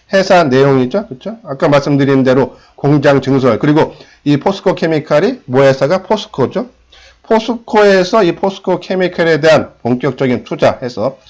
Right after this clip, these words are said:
이 차 전지 소재 산업을 집중적으로 육성을 해서 이천삼십 년까지 세계 시장 점유율 이십 프로, 매출액은 십칠 조 원 규모 사업으로 키우겠다. 그럼 포스코 그룹에서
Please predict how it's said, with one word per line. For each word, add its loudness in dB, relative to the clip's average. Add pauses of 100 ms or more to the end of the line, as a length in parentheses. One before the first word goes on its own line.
(120)
이 -4
차 2
전지 2
소재 -2
산업을 -2
집중적으로 2 (180)
육성을 -2
해서 -4
이천삼십 -4
년까지 0 (320)
세계 -2
시장 -2
점유율 2
이십 -2
프로, -6 (200)
매출액은 -4
십칠 -6
조 2
원 2
규모 -6
사업으로 -6 (180)
키우겠다. -4 (520)
그럼 2
포스코 2
그룹에서 2